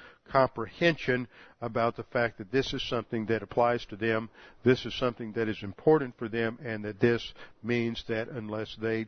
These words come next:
trust in Christ for their salvation, they will, uh, not have eternal life.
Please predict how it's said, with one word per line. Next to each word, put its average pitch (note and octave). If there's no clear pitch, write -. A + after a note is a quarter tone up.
trust A2+
in G#2+
Christ A2
for G#2+
their A2
salvation, A2
they A2+
will, A2
uh, G2+
not G#2+
have G#2+
eternal G2+
life. B2+